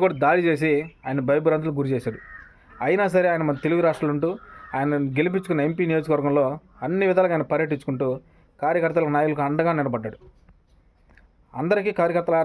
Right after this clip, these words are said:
నాయకులకు అందరూ, అందరికి అందుబాటులో ఉండి నెల్లూరు కూడా వచ్చి పర్యటించుకొని వెళ్ళిపోయాడు. అయితే ఇప్పుడు మిథున్ రెడ్డి గారి మీద వస్తున్న ఆరోపణలన్నీ పూర్తి స్థాయిలో అవాస్తవాలు, వాస్తవాలు కూడా ఒక్కటి కూడా లేవు.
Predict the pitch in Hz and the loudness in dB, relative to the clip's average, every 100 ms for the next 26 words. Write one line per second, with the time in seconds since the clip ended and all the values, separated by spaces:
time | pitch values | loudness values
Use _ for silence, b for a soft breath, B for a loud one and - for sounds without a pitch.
0 | 156 165 160 156 160 170 147 151 202 185 | 0 0 0 -2 -2 -2 -2 -2 0 0
1 | 180 175 156 156 151 143 151 - _ - | 0 0 0 0 0 0 -2 -10 _ -8
2 | 117 156 185 170 175 147 147 147 143 131 | -4 0 2 2 0 -2 -2 -2 -4 -4
3 | 147 127 123 110 - _ _ b b b | -4 -2 -4 -6 -10 _ _ b b b
4 | - 151 170 165 156 156 185 180 170 165 | -6 -4 -2 -2 0 2 2 2 2 2
5 | 156 143 156 135 170 180 170 165 156 214 | 0 -2 -2 2 2 2 0 -2 -4 -6
6 | 185 160 147 147 135 - b b b 117 | -2 0 2 0 -2 -10 b b b -6
7 | 127 165 160 139 123 120 120 110 _ _ | 0 0 0 0 0 0 -2 -6 _ _
8 | _ - 127 156 175 165 160 143 151 151 | _ -6 -4 -2 0 2 2 0 0 0
9 | 147 127 | 0 -2